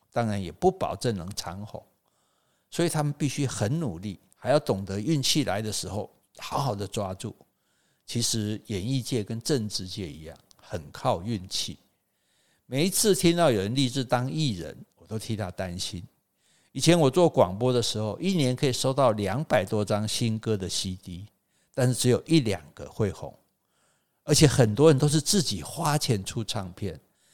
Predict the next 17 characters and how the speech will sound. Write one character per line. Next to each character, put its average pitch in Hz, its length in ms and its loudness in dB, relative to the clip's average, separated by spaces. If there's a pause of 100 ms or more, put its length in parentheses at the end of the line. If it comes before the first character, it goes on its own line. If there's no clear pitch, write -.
(140)
没 170 180 0
有 202 140 12
起 131 200 8
来 104 160 4
的 110 100 2
话， 123 320 2
啊， 107 80 -6
就 101 100 -6
消 95 240 -6
失 90 240 -6
了， 95 140 -14 (320)
只 98 140 -8
留 95 180 -2
下 120 180 2
一 110 120 -2
场 80 260 -6
梦。 92 180 -10